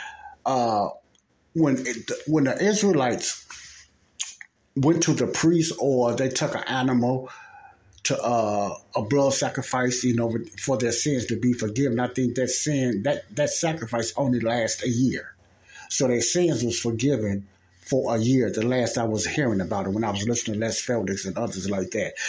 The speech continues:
that sin was forgiven for a, their sin was only forgiven for a year. Okay, under the grace program, their sins have already been forgiven because Jesus took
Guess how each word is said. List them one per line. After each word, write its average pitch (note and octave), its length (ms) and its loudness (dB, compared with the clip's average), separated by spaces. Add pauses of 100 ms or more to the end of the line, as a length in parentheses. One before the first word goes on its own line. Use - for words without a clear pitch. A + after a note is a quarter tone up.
(160)
that B2+ 100 0
sin C#3 560 2
was G#2+ 180 2
forgiven G#2+ 460 0
for G#2 360 -2
a, G2+ 40 -2 (180)
their C3 220 2
sin C#3+ 320 0
was G#2+ 160 -2
only A#2 220 0
forgiven G#2+ 540 -2
for G#2 320 -4
a F#2+ 60 -2
year. G#2+ 480 0 (400)
Okay, G#2+ 460 -2 (560)
under C#3 240 2
the A#2+ 120 0
grace F3+ 360 2
program, G2+ 760 -2 (840)
their B2+ 180 2
sins C3 320 2
have B2 100 0
already A#2+ 360 2
been A#2+ 160 0
forgiven A#2 400 0
because G#2+ 320 -4
Jesus C3 540 2 (460)
took - 300 -2